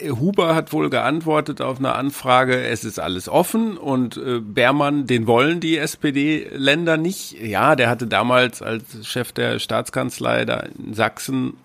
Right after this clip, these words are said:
äh, schon bereits einen strengen Sparkurs, äh, verordnen wollen. Das war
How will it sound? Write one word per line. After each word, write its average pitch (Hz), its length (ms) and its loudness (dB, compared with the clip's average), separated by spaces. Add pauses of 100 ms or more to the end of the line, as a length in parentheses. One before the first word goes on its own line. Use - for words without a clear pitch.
(200)
äh, 101 400 4 (240)
schon 117 300 0
bereits 107 280 0
einen 104 140 -6
strengen 127 460 -2
Sparkurs, 147 1040 2
äh, 131 220 0
verordnen 135 580 0
wollen. 139 260 4
Das - 200 0
war 104 440 -4